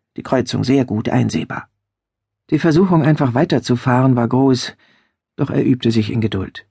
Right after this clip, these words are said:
Fünf Minuten später bog er endlich in die Straße ein, in die er vor zwei Monaten gezogen war. Parkplätze waren um diese Uhrzeit nur mit großem Glück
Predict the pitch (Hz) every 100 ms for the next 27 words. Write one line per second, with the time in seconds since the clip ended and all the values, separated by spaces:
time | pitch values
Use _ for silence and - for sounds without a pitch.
0 | _ _ _ _ _ _ _ _ _ -
1 | - - 233 - 233 220 208 190 202 220
2 | 214 185 196 - 190 - 175 180 170 -
3 | 156 156 - 165 160 - 170 - 165 175
4 | 175 165 165 160 156 - 151 - 156 156
5 | 151 151 139 131 135 143 - 117 135 -
6 | - _ _ _ _ _ - 120 120 117
7 | - 117 113 104 101 120 123 101 127 123
8 | 117 127 120 - 120 120 123 131 143